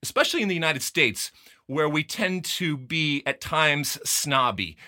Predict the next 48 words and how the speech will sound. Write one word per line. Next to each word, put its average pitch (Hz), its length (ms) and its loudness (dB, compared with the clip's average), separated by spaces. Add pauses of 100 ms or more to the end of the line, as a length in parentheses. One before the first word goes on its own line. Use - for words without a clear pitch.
and 135 120 0
at - 80 -2
times 147 520 0
elitist, 127 640 -2
and 127 180 -2
at 147 120 -8
times 170 340 0
we 156 100 -2
don't 151 400 -2
open 143 300 -2
up 139 140 -2
the 127 80 -4
tent 143 340 -4
enough 120 480 2 (180)
to - 80 -6
people, 170 300 -4
and 151 80 0
that's 135 100 4
part 208 240 2
of 175 80 2
our 147 120 4
problem. 180 540 -2 (520)
If 147 160 -4
you 254 220 2
are 226 80 6
going 196 220 0
to 160 100 -2
shut - 320 2
somebody 165 440 -2
down 120 520 0 (260)
because 135 480 -2
he 180 240 -6
or 170 80 2
she 165 440 -2
hasn't 151 440 0
played 151 260 0
at 127 120 -4
a 120 40 -2
certain 117 300 -4
level 135 220 2
or 120 80 2
done 170 200 2
something 147 340 -2
that 117 120 -4
you 175 220 4
believe 151 500 0
gives 151 240 0
them 127 300 -2